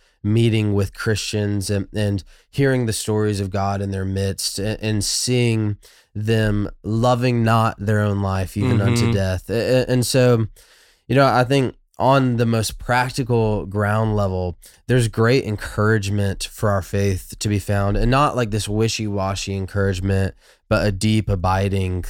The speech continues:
Speaker 1: like, fruit-bearing encouragement. Uh, i-, in looking to saints who live pretty anonymous, you
Speaker 2: Right,
Speaker 1: know,
Speaker 2: right.
Speaker 1: lives. They don't have, y-, you know, like, YouVersion Bible studies out there. They
Speaker 2: Right,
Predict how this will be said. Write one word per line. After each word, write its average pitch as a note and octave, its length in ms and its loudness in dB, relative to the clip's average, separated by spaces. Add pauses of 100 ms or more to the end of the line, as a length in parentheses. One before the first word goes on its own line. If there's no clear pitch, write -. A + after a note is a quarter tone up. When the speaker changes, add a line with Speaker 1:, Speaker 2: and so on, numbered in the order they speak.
Speaker 1:
like, F#2 280 -4
fruit-bearing G2 760 -2
encouragement. F2+ 880 -4 (440)
Uh, A2+ 280 2
i-, A#2 180 0 (100)
in A#2 360 2 (140)
looking A#2+ 720 2 (100)
to A#2+ 520 2
saints A2 640 -2
who B2 200 2
live A#2+ 340 0
pretty A#2+ 320 0
anonymous, G#2 920 -2 (360)
you G#2+ 120 0
Speaker 2:
Right, C#3 140 6
Speaker 1:
know, A2 120 0
Speaker 2:
right. G#2 80 -2
Speaker 1:
lives. G#2 640 0 (300)
They A2 120 2
don't A2+ 200 2
have, G#2 640 0 (100)
y-, F2+ 240 -8
you A2 180 0
know, G#2 200 2
like, G2+ 180 2
YouVersion G#2+ 1000 2
Bible G2 300 0
studies G#2+ 520 4
out G2+ 280 0
there. G#2+ 440 2
They A2 100 2
Speaker 2:
Right, C#3+ 180 6